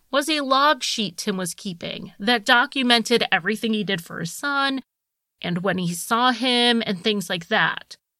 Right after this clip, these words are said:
The sort of thing that is usually kept when you're in a custody battle. No thief on this planet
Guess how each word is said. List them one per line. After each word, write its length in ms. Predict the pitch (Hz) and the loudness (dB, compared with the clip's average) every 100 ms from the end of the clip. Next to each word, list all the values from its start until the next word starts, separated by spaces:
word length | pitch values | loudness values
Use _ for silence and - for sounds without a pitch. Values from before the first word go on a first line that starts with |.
| _ - | _ -2
The 100 | 254 | 0
sort 280 | 285 262 | 2 0
of 100 | 262 | 0
thing 240 | - 254 233 | 4 4 6
that 300 | 208 185 - | 6 6 4
is 260 | 220 196 208 | 2 2 2
usually 440 | 262 240 254 220 | 2 2 4 2
kept 520 | 208 - 208 196 - | 2 2 4 2 -2
when 200 | 180 196 | -4 -2
you're 120 | 190 | 0
in 80 | 185 | -2
a 40 | 175 | -2
custody 580 | - 294 - 226 180 | 0 -2 2 2 2
battle. 580 | 165 160 - - - 170 _ _ _ _ _ _ _ _ _ _ | -2 -4 -8 -14 -14 -16 _ _ _ _ _ _ _ _ _ _
No 300 | 214 240 311 | 2 4 2
thief 680 | 330 - 302 320 240 220 - - | 0 0 0 2 0 -2 -8 0
on 200 | 233 233 | 2 4
this 180 | 226 - | 2 -2
planet 960 | - - 262 320 392 254 - 175 170 | -10 -6 0 4 4 2 -2 -6 -8